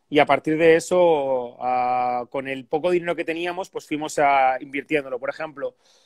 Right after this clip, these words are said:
papeles pin-, eh, pusimos un papel pintado para que pareciera como si fuera una roca, como si estuvieras bajando a, a, en una zona con humedad y demás.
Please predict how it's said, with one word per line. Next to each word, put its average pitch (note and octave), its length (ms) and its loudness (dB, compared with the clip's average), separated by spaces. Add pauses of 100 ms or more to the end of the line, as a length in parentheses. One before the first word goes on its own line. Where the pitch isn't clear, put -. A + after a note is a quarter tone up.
(400)
papeles F3+ 320 2
pin-, F#3 240 -8 (100)
eh, D#3 460 0
pusimos F3+ 240 -8
un F#3 80 -10
papel F#3 220 2
pintado G3 500 2
para C#3 240 -2
que C#3 240 -4
pareciera D3+ 320 -6
como D#3+ 100 -14
si D#3 120 -20
fuera D3+ 180 -2
una D3 160 -2
roca, D#3+ 300 4
como C#3+ 140 -8
si - 80 -20
estuvieras C#3+ 280 -4
bajando D3 560 0
a, C3 420 -2
a, B2+ 800 0
en C3 80 -10
una C#3 140 -8
zona C3+ 240 -6
con C#3 100 -4
humedad C#3 360 2
y C#3+ 60 -2
demás. D#3+ 440 -4